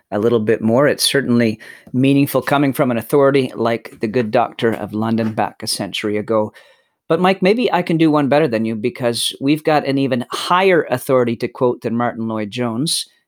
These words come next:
In fact, I'm thinking that many of our listeners will be able to quote these words along with me, as many of you are participating in our twenty twenty-one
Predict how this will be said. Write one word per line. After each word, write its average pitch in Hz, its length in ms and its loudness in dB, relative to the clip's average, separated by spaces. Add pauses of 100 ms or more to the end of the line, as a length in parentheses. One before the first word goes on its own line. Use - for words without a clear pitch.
In 120 160 0
fact, - 380 -2
I'm 123 160 0
thinking 151 340 0
that 139 160 0
many 147 240 4
of 131 80 2
our 127 80 2
listeners 139 420 2
will 135 100 2
be 127 200 2
able 151 200 2
to 131 100 0
quote 165 320 0
these 147 200 0
words 143 260 2
along 123 360 0
with 165 220 0
me, 180 280 -4
as 120 240 0
many 135 320 0
of 131 160 -2
you 131 200 2
are 120 160 0
participating 156 840 0
in 135 80 2
our 110 100 0
twenty 131 240 -2
twenty-one 123 440 0